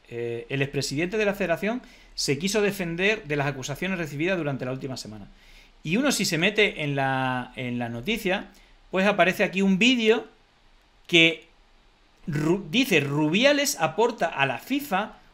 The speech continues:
un vídeo donde Hermoso y sus compañeras bromean con él, eh, sobre el beso, ¿vale? Luis Rubiales ha presentado a la fifa un vídeo, es decir, ya a las siete y me-, siete y veinticinco,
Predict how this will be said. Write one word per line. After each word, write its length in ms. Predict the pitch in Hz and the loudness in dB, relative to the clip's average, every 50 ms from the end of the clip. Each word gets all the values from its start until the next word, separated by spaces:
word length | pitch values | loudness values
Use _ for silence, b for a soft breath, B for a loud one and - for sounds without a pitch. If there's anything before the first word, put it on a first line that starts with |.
| B _ | B _
un 200 | - 196 220 214 | -4 -2 0 0
vídeo 260 | 202 233 226 226 220 202 | 0 0 2 2 2 2
donde 260 | 185 175 170 151 143 | 2 2 2 2 2
Hermoso 480 | 131 139 147 175 226 226 - - 143 | 2 2 0 -2 -2 -2 -2 -2 -4
y 40 | 127 | -4
sus 180 | - - 143 135 | -4 -6 -8 -8
compañeras 520 | - 143 123 - 139 151 180 208 226 190 | -6 -6 -4 -4 -4 -2 -2 -2 -2 -2
bromean 440 | 185 160 151 160 175 190 202 214 196 | -2 -4 -4 -2 -2 -2 -2 -2 -4
con 200 | 196 160 147 156 | -4 -4 -2 -2
él, 240 | 180 208 220 220 b b b b b b b _ - | -2 -2 -4 -6 b b b b b b b _ -6
eh, 200 | - 139 139 135 | -2 -2 -2 -2
sobre 260 | 135 - 143 127 123 | -2 -4 -4 -4 -4
el 60 | 123 120 | -4 -4
beso, 300 | 131 120 - - - - _ _ _ _ _ _ _ _ _ - | -4 -4 -6 -8 -10 -14 _ _ _ _ _ _ _ _ _ -10
¿vale? 260 | - 160 214 - - - | -8 -6 -6 -8 -8 -4
Luis 220 | 135 - 170 180 | 0 2 2 2
Rubiales 340 | 190 180 175 208 226 226 214 | 2 0 2 2 2 2 2
ha 20 | |
presentado 440 | 214 170 151 - 156 151 185 196 202 | 0 -2 -4 -4 -4 -2 -2 0 0
a 20 | |
la 100 | 180 165 | 0 0
fifa 240 | - 214 214 196 226 | 0 -2 -6 -4 -4
un 120 | 190 156 135 | -4 -4 -4
vídeo, 260 | 127 123 120 123 120 - | -4 -4 -6 -6 -4 -2
es 120 | 170 160 | -2 0
decir, 320 | 156 139 131 117 107 b b b b b b b b b | 0 -2 -4 -6 -10 b b b b b b b b b
ya 320 | - 135 131 180 247 262 240 | -10 0 4 8 8 8 8
a 220 | 214 - 160 151 | 6 4 4 4
las 300 | 147 147 147 143 139 - | 4 6 4 4 2 0
siete 320 | - - 226 269 277 277 240 | 0 2 2 2 2 0 0
y 80 | 214 | 2
me-, 220 | 202 226 240 - - | 2 2 2 2 0
siete 360 | - - 196 269 320 311 269 | 0 2 2 2 2 2 4
y 60 | 226 | 4
veinticinco, 880 | 202 185 175 143 151 143 143 - 240 262 262 202 190 185 214 214 - | 6 6 4 4 0 -2 0 0 0 0 0 0 -2 -2 -4 -4 -8